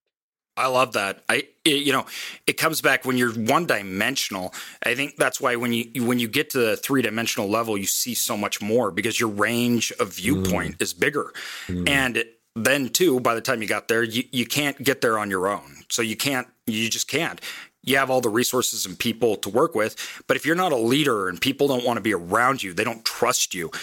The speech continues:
Speaker 1: Trust is
Speaker 2: Mm.
Speaker 1: so big for me. I just, you know, it's my name, it's everything. And I know that that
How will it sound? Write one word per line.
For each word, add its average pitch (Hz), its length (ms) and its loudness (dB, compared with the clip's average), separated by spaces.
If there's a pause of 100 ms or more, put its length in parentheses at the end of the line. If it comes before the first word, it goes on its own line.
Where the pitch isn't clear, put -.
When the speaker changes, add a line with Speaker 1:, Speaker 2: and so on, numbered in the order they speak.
(300)
Speaker 1:
Trust 160 340 2
is 117 100 0
Speaker 2:
Mm. - 100 0
Speaker 1:
so 147 320 4
big 123 240 0
for - 160 -2
me. 90 180 -6 (140)
I 123 160 2
just, - 320 -4 (400)
you 127 80 0
know, 113 160 2
it's - 160 -2
my 101 120 -2
name, 131 440 2
it's - 240 -2
everything. 135 640 4
And 123 120 0
I 131 80 2
know 131 200 4
that 117 200 -2
that 127 240 4